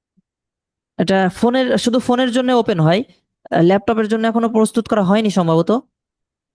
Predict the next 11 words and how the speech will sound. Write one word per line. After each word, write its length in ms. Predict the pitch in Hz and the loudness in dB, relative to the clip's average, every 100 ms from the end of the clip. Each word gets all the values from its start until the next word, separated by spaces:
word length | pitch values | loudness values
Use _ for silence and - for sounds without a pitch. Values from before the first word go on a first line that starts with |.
| _ _ _ _ _ _ _ _ _ _ _ _ _ _ _ _ _ _ | _ _ _ _ _ _ _ _ _ _ _ _ _ _ _ _ _ _
আচ্ছা, 340 | - 175 - - - _ _ | -8 -4 -4 -4 -10 _ _
তো 140 | - - | -6 -4
এই 200 | - 277 285 | -2 0 0
অ্যাপটি 420 | 247 202 - 247 320 - _ _ | -2 -2 -2 -2 -2 -10 _ _
ওপেন 300 | 214 269 294 | -2 0 -2
করার 240 | 269 196 | 0 0
পর 200 | 180 226 | 0 0
আমরা 300 | 262 208 175 | 0 0 -2
দেখতে 300 | 175 208 - | 0 -4 -2
পাবো 260 | 247 190 202 | -2 0 2
ওখানে, 320 | 190 208 233 | 0 0 -2